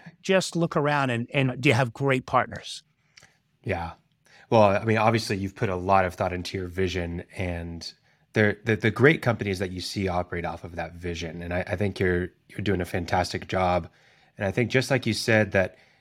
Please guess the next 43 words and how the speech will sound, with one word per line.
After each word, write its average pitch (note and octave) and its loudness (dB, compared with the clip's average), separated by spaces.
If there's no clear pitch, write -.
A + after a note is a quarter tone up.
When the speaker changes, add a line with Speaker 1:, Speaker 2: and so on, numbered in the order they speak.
Speaker 2:
do G#2+ -2
you A2+ 4
really A#2 4
need A2+ 2
to A#2 0
be A2+ 2
everywhere? F#2+ -2
The A#2+ 0
next C3 0
thing A#2+ 0
is, G#2+ -2
do - -8
you G#2+ 0
really G#2 0
need C3 -2
to A2+ -6
be G#2+ -4
serving G#2+ -2
everyone? G#2 -4
Like, F2+ -4
it's, - -8
it's A#2+ -2
scary E3 6
going G2 2
down F#2+ 2
from, F#2+ -2
like F#2 -2
you G#2 -2
said, A#2+ 0
you F#2 -4
were F#2 -4
reaching G#2 -2
out F#2+ -2
to G#2+ -4
exhibitors F#2 0
and F2+ -4
you F#2 -2
had F#2 -4
this F2+ -6
huge A2 -4
pool A2+ 0
of G2 -6
business. G2 -4